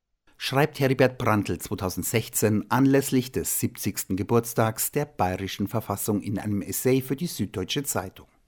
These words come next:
Wie weit sich die Verfassung von neunzehnhundertsechsundvierzig von der Realität heute entfernt hat,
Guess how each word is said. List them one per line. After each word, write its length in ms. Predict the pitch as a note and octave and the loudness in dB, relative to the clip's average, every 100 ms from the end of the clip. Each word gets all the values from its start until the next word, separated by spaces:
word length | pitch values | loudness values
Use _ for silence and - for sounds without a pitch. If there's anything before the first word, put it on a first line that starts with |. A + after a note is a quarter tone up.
| _ _ - _ - - - - - - | _ _ -20 _ -20 -18 -18 -18 -20 -10
Wie 140 | - G2+ | -4 2
weit 240 | A2+ D3+ | 4 4
sich 180 | - B2 | 2 -2
die 100 | - | -2
Verfassung 540 | A2+ G2 B2 B2 A2+ | -6 2 2 2 0
von 160 | G2 G#2 | 0 0
neunzehnhundertsechsundvierzig 1200 | F#2+ F#2+ - E2+ A#2 - G2+ - B2+ B2 G#2+ - | 2 0 -4 -2 -4 -2 -6 2 2 2 -2 -2
von 160 | G2 G2 | -2 0
der 180 | F#2+ | 0
Realität 800 | F#2+ G2 F#2+ F#2+ - A2+ A2 - | 0 0 0 -2 -2 0 0 2
heute 260 | A2+ G#2+ - | 0 2 0
entfernt 460 | - - A#2+ A#2+ | -4 -2 0 2
hat, 240 | B2 B2 | 0 -2